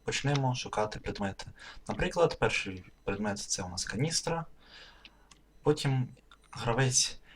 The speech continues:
піде шукати ще предмети, що ми ще можемо побачити, це запальничка. А, походячи ще можна зустріти, а, оці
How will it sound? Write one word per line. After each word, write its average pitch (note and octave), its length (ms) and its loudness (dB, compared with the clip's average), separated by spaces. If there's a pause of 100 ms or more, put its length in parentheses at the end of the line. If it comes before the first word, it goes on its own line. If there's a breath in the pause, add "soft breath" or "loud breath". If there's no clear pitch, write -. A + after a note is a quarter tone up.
(120)
піде G#2 600 2
шукати - 400 -4
ще - 180 4
предмети, D#3 560 -2
що - 200 -4
ми F#2+ 120 -4
ще - 160 -2
можемо F#2 340 -6
побачити, F#2 440 -6
це F2+ 380 -2 (500 loud breath)
запальничка. D#3+ 760 0 (2250 soft breath)
А, G2+ 200 6
походячи - 560 0
ще G#2+ 300 2
можна G2+ 580 2
зустріти, G2 680 -2 (1080 loud breath)
а, F#2+ 160 -2
оці F#2+ 440 -2